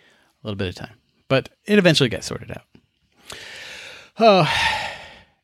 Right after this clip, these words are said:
and if you need a Linode, <laughs> keep on code E G C. I have no idea if that still works, but this, <sighs> it's just the, the, the drag. This is another one of those things. There's, our life is so, <sighs>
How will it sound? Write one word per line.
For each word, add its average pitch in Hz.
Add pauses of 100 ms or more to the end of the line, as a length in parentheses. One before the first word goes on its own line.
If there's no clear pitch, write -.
(260)
and 156
if 156
you 175
need 175
a 160
Linode, 135 (260)
<laughs> -
keep -
on 190
code 156
E 143
G 123
C. 117
I 165
have 160
no 151
idea 131
if 123
that 120
still 110
works, - (600)
but 143 (360)
this, -
<sighs> -
it's -
just 196
the, 165
the, 160
the 143
drag. 139
This 156
is 175
another 156
one 160
of 147
those 147
things. 98
There's, 123 (220)
our 139
life 135
is -
so, 156 (720)
<sighs> -